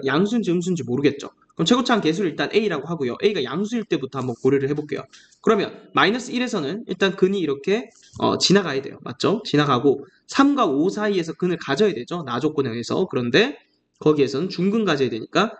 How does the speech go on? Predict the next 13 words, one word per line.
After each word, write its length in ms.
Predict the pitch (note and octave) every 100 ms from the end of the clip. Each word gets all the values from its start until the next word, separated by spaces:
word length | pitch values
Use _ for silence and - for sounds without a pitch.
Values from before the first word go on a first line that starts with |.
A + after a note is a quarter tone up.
| _ -
이런 420 | E3+ G3 G#3 G#3+
식으로 340 | G3+ C#3+ G3
그려져야 340 | G#3 B2+ A#2+ A#2+
된다는 280 | E2+ B1+ -
거예요. 180 | - _ _ - - _ _ _
그래서 520 | E3+ D#3 E3+ A3+ - -
여기 600 | G#3 A3+ A#3 A#3+ - _ _ _
x 540 | G3 G3 - C#3+ G3 - - _ -
값을 400 | C#3 - D3+ F#3+
알파라고 480 | A3 G#3+ F3 D#3
하면 340 | D3 D3+ F3 - -
이 160 | D#3+ -
알파는 580 | A3+ A#3 F3+ D3 D#3